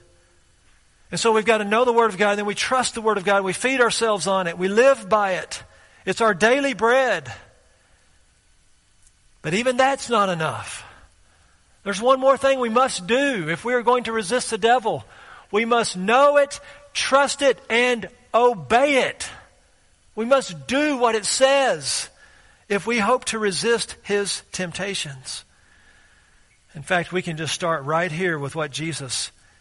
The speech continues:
has obeyed. We start by remembering that we do not live on bread alone,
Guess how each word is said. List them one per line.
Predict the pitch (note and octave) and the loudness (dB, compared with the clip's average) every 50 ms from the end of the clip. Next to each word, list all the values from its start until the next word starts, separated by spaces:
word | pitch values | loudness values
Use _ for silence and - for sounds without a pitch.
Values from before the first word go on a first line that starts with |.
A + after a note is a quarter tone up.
| _ _ _ _ | _ _ _ _
has | - - D3 C#3+ B2 | -8 -6 -6 -6 -6
obeyed. | D3 C#3 B2 C#3 C#3+ C3+ C3+ B2+ B2+ A#2 G2 - - - _ _ _ _ _ _ _ _ _ _ _ _ _ _ _ _ _ - | -8 -8 -6 -6 -6 -6 -6 -8 -10 -12 -14 -16 -18 -20 _ _ _ _ _ _ _ _ _ _ _ _ _ _ _ _ _ -18
We | D#3 C#3+ | -14 -12
start | - - - E3+ E3+ E3+ D#3+ | -10 -8 -4 -4 -4 -2 -2
by | D3+ D#3 D3+ | 0 -2 -2
remembering | D3+ D#3 D3+ D3+ E3 F3+ F3+ F#3 F#3 F#3 F3 | -2 -4 -4 -2 -2 -2 -2 -2 -2 -2 -4
that | D#3+ D3+ D3 | -4 -6 -6
we | D3+ D3 | -8 -8
do | D3 D#3 | -8 -4
not | D#3 D#3 D3+ C#3+ | -4 -4 -4 -4
live | D3 D#3+ D3 D#3 | -4 -6 -4 -4
on | D3+ D3 | -6 -4
bread | C#3+ D#3 D3+ D3+ | -2 -2 -2 0
alone, | D3+ D3+ D#3+ F3 F3+ F#3 F#3+ F#3 E3 | -2 -2 -2 -2 -2 -4 -4 -8 -10